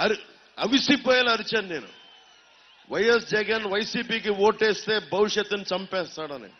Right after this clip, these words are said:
ఆస్తుల్ని, మనకి, మనకి ప్రకృతిని విధ్వంసం చేస్తాడు, యువతకి నిలబడ్డు" అన్నీ చెప్పా.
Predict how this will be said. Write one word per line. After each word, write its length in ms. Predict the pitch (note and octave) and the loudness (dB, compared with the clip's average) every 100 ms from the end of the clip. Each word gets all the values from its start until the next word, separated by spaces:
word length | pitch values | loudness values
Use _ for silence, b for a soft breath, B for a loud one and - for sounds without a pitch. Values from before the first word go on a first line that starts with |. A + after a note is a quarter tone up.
| _ _ - - _ - G#3 | _ _ -20 -20 _ 2 4
ఆస్తుల్ని, 680 | A3 - B3 A#3 A3+ A3+ G3+ - - - - _ - | 4 -2 -4 -2 0 0 0 -4 -20 -20 -20 _ -12
మనకి, 360 | E3+ G#3+ G#3+ A3 - - - | -4 -2 0 -2 -4 -12 -6
మనకి 280 | G3 G3+ G3+ | -4 -2 -2
ప్రకృతిని 580 | G#3 G#3 B3+ B3+ A3+ A3+ G3 | -2 -2 0 -2 0 0 -2
విధ్వంసం 500 | - G#3+ A#3 A#3+ A3 | 0 0 2 -2 0
చేస్తాడు, 560 | G3 F#3+ F#3 E3+ C#3+ F#2+ - - - - - - _ - D#3+ F#3 E3 D#3 A2 A2 | 0 0 0 -2 -2 -6 -20 -20 -20 -20 -20 -20 _ -10 -2 -2 -2 -8 -10 -2
యువతకి 360 | G3+ C4 C4 B3 | 2 4 4 4
నిలబడ్డు" 720 | A3+ B3 A#3 A#3 F#3 G#3 D3 - - _ - - - | 4 4 4 2 6 4 4 -6 -20 _ -20 -16 -6
అన్నీ 260 | G#3 C4 | -2 0
చెప్పా. 520 | C#4 A#3+ - A3 D#3+ | 2 2 2 2 2